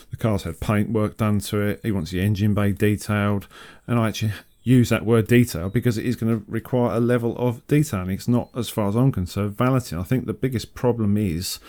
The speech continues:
probably social media, where the words have got very, very, um, contaminated, shall I say. I mean, I've known you for a number of years, and I've seen your business ev-, evolve,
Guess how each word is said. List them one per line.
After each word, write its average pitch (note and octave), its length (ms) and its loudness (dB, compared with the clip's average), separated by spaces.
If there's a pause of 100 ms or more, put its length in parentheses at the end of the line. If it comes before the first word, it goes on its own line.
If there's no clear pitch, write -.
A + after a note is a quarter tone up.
(720)
probably D3+ 260 -2
social A#2 420 2
media, A2+ 500 6 (180)
where G#2 260 2
the G#2 100 -2
words A2+ 380 2
have G2 120 -6
got - 180 -2
very, A#2+ 240 2
very, G#2 480 0
um, G2+ 500 0 (200)
contaminated, G2 920 0 (120)
shall G2+ 240 -6
I G2 60 -4
say. F#2+ 320 -4 (1080)
I B2 60 2
mean, A#2+ 120 6
I've B2+ 160 6
known A2 180 6
you G#2+ 100 4
for G#2 140 -2
a G2+ 40 2
number G#2+ 220 0
of F#2 80 -4
years, F#2 340 0
and G#2 80 0
I've G#2 140 -2
seen G#2+ 260 0
your G2+ 200 2
business F#2+ 420 -4
ev-, G2 220 -8
evolve, G#2 640 -2